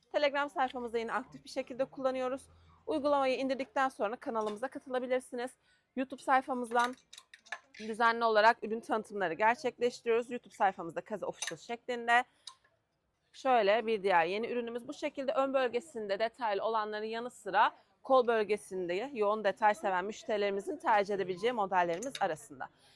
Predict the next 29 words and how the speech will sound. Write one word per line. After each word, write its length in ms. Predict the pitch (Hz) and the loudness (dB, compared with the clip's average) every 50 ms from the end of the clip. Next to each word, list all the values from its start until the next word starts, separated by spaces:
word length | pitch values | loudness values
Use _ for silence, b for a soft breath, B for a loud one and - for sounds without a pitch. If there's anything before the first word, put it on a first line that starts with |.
| b b - | b b 0
Ben 160 | 311 330 320 | 2 2 4
mağazanıza 480 | 311 320 311 294 285 285 277 254 269 | 4 4 4 4 4 2 2 2 0
gelerek 420 | 247 247 233 220 208 240 269 277 - | 0 0 0 0 0 -2 -2 -4 -4
kendi 280 | - 233 214 214 214 | -2 -2 -2 -2 -2
mağazam 400 | 214 214 208 208 208 190 202 180 | -4 -2 0 0 0 0 -2 -4
için 240 | 185 - - - 214 | -6 -8 -8 -10 -8
ve 140 | 202 196 247 _ b b b b b b b | -8 -8 -10 _ b b b b b b b
alışveriş 400 | b 214 220 - - 247 233 - | b 2 2 2 0 -2 -2 0
yapmak 280 | 233 202 - - 175 - | -4 -4 -4 -6 -16 -16
istiyorum 300 | - - 196 180 175 170 | -10 -4 -4 -4 -2 -2
diyen 160 | 160 143 160 | -4 -4 -6
müşterilerimiz 640 | 196 233 - - - - 240 202 185 165 156 160 - | -6 -8 -12 -12 -8 -6 -4 -2 -2 -2 -2 -4 -10
için 220 | - 226 - - 185 | -14 -16 -14 -14 -14
ise 160 | - - - | -12 -10 -12
açık 240 | 214 - - - 294 | -12 -12 -12 -8 -6
adresimiz 500 | 269 247 247 240 - - 240 247 233 220 | -4 -4 -4 -6 -8 -10 -10 -10 -10 -8
Mimar 340 | 208 190 185 190 185 196 196 | -6 -4 -2 -2 -2 -4 -6
Kemalettin 520 | 214 202 196 190 185 180 180 _ 220 214 | -8 -8 -6 -4 -4 -4 -4 _ -10 -12
Mahallesi, 480 | 202 202 208 202 202 208 208 - - 254 | -12 -10 -8 -6 -6 -6 -8 -8 -12 -16
Şair 280 | - - 214 190 180 | -10 -4 -2 0 0
Aşmet 300 | 180 180 - - 202 190 | 0 -2 -4 -8 -16 -14
Sokak, 340 | - 190 165 - 156 - - | -12 -10 -8 -8 -8 -8 -6
No 220 | 185 175 175 165 | -4 -4 -4 -4
dört 120 | 147 160 160 | -6 -8 -10
şeklinde 500 | - - 208 - - 226 233 233 233 226 | -10 -12 -10 -10 -10 -10 -8 -4 -2 2
Lale'de 380 | 202 185 180 170 165 147 - | 2 4 4 2 0 -4 -6
iki 160 | 156 - - 247 | -10 -10 -8 -6
mağazamız 480 | 254 247 240 226 254 247 254 240 - | -4 -2 -2 -2 -4 -6 -6 -8 -8
mevcut. 380 | 254 247 247 240 214 254 254 | -6 -6 -6 -4 -4 -6 -8